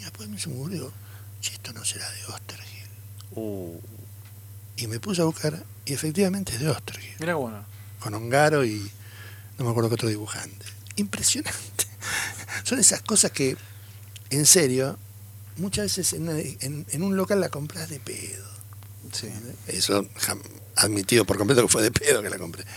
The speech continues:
Speaker 1: Eh,
Speaker 3: Es la diversión del que busca. A mí me pasó hablando
Speaker 1: Claro.
Speaker 3: parecido, esto también te lo cuento vos porque yo sé que sos muy fanático, de hecho lo hablamos fuera del aire recién.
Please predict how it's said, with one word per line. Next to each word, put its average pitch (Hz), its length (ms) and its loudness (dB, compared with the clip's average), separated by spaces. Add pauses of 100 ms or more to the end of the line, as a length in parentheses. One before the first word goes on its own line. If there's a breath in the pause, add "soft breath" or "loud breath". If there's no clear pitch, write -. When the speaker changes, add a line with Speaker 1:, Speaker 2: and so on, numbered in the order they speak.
(380 loud breath)
Speaker 1:
Eh, 123 640 2 (420 loud breath)
Speaker 3:
Es 240 140 8
la 247 80 12
diversión 202 460 8
del 170 160 6
que 143 100 4
busca. 175 320 10
A - 20 6
mí 185 60 4
me 226 80 6
pasó 190 340 8
hablando 165 220 8
Speaker 1:
Claro. 180 80 6
Speaker 3:
parecido, 147 500 6
esto 139 140 2
también 143 180 6
te 147 80 8
lo 139 60 8
cuento 147 220 6
vos 143 100 4
porque 127 160 -4
yo 135 140 -6
sé 139 100 -2
que 123 80 -2
sos 143 140 0
muy 147 160 6
fanático, 143 400 4
de 135 60 2
hecho 135 140 0
lo 127 60 -4
hablamos 180 240 6
fuera 160 160 6
del 151 60 8
aire 151 180 8
recién. 170 340 2